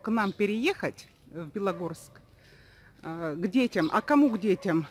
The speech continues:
А, в общем, э, средний мой брат, сейчас, девочки, здесь присяду, не буду с вами разговаривать. Вот так здесь присела, в тенечке, <laughs> в закуточке. В общем, когда только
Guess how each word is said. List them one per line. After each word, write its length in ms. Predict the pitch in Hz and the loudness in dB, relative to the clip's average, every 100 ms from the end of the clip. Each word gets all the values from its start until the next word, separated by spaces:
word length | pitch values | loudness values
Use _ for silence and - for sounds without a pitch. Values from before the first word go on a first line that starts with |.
| - - - - | -16 -20 -16 -8
А, 160 | 180 | -6
в 100 | 170 | -4
общем, 320 | 190 - 185 175 | -8 -6 -2 0
э, 200 | 175 175 | -2 -4
средний 420 | - 254 240 226 | -4 -2 0 0
мой 340 | 220 208 185 - - - - - - - | 2 2 0 -4 -20 -20 -20 -20 -18 -4
брат, 220 | 226 220 | -2 0
сейчас, 160 | 247 202 | -2 0
девочки, 340 | 220 208 220 | 0 0 -6
здесь 160 | 190 - | -8 -8
присяду, 540 | 240 - 302 185 160 - - - - - | -8 0 0 2 -2 -4 -20 -20 -20 -16
не 60 | 208 | -14
буду 160 | 196 | -10
с 80 | 202 | -8
вами 160 | 202 185 | -4 -4
разговаривать. 680 | 170 180 160 160 160 - - - - - - - - - - - - - - _ - _ - - - - - | -4 -4 -4 -4 -6 -8 -18 -20 -20 -20 -20 -20 -20 -20 -20 -20 -20 -20 -20 _ -20 _ -20 -16 -14 -14 -10
Вот 180 | 226 220 | -6 -6
так 200 | 196 180 | -6 -8
здесь 260 | 156 202 - | -6 -6 -4
присела, 500 | 190 - 302 320 254 202 - - - - - | -8 -2 0 2 2 0 -10 -20 -20 -20 -20
в 60 | - | -8
тенечке, 540 | 226 214 220 - 247 - 320 - - 302 | -2 0 -2 0 -2 2 0 2 -2 -2
<laughs> 500 | - - 320 330 277 | -4 -12 -12 -8 -8
в 60 | 233 | -2
закуточке. 800 | 262 285 - 240 - - 202 190 - - - - | -2 -2 2 0 0 -6 -6 -6 -14 -20 -18 -8
В 60 | 277 | -2
общем, 240 | 311 285 | 0 0
когда 360 | - 240 214 254 | -2 -4 -2 -4
только 600 | - 247 208 202 175 165 | 0 0 0 -2 0 -2